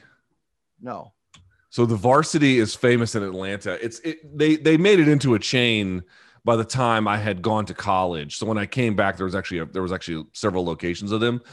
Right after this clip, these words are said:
Speaker 2: But for the longest time, there was only one. It's across the street from the Georgia State and Georgia Tech campuses,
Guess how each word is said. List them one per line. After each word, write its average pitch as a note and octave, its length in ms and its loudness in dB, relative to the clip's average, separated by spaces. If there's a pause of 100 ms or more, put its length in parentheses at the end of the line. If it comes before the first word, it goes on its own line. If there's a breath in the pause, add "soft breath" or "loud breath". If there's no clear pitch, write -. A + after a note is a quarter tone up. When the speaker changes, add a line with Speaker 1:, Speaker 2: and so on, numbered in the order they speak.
(260 loud breath)
Speaker 2:
But B2+ 140 -2
for D3+ 80 2
the D3+ 80 4
longest E3 560 2
time, C#3+ 260 2
there A#2+ 100 4
was A2+ 220 2
only B2+ 340 2
one. G2 460 0
It's E2 160 -8
across C3+ 400 0
the C#3+ 80 -10
street B2+ 340 -2
from A2+ 220 0
the G2+ 140 0
Georgia G#2 320 0
State A2 260 0
and G2+ 100 -6
Georgia F2+ 240 -4
Tech - 360 -2 (480 soft breath)
campuses, D3 680 -2